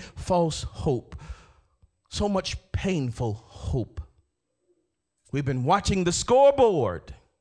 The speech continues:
Maybe this time I'll win.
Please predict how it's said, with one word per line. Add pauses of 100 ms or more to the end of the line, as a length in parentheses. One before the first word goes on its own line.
(680)
Maybe
this
time
I'll (640)
win.